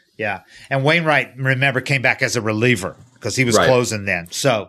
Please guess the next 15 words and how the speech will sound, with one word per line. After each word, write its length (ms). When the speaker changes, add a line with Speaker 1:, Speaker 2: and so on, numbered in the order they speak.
Speaker 2:
Yeah, 160
it's 160
a 60
lot 180
less 160
reps. 440
Speaker 1:
Yeah, 540
a 80
lot 260
less 200
different. 380
So 120
he, 320
you 220
know, 160